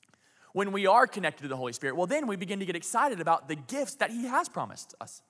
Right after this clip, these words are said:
And there's no way we have enough time in this message to go over all the things that God has promised us, <laughs> right? Because they are numerous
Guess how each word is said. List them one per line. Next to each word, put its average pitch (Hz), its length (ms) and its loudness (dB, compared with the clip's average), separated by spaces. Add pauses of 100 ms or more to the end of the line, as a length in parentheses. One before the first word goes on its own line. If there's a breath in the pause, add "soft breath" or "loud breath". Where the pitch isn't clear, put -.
(320 loud breath)
And 202 120 4
there's 202 140 4
no 254 140 10
way 220 200 8
we 170 140 2
have 170 120 6
enough 170 180 2
time 185 260 4
in 131 60 -6
this 185 200 -2
message 120 320 -6
to 147 80 -4
go 151 160 6
over 143 180 4
all 190 360 10
the 139 80 -2
things 175 300 -2
that 131 100 -8
God 151 140 4
has 127 100 -2
promised 190 400 4
us, 110 200 -6
<laughs> - 0 -
right? - 220 -6
Because 151 280 0
they 180 180 4
are 135 180 6
numerous 220 800 2